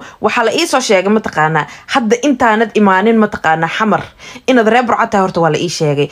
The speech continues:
Waxaa la ii sheegay in aad, in Burcad gabar aan saaxiib nahay oo deris ahaydeen Burcaya, aa sheekadaada dhan iiga sheekaysay.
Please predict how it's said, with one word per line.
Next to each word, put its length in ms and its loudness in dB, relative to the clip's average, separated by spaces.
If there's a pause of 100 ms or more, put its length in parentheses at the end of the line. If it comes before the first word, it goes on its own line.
(200)
Waxaa 240 0
la 160 2
ii 140 0
sheegay 500 2 (240)
in 200 2
aad, 280 0 (120)
in 160 0 (280)
Burcad 680 0 (200)
gabar 280 2
aan 160 2
saaxiib 440 0
nahay 360 2
oo 100 2
deris 400 0
ahaydeen 480 2
Burcaya, 500 0 (320)
aa 140 2
sheekadaada 640 0
dhan 200 0
iiga 200 2
sheekaysay. 680 -4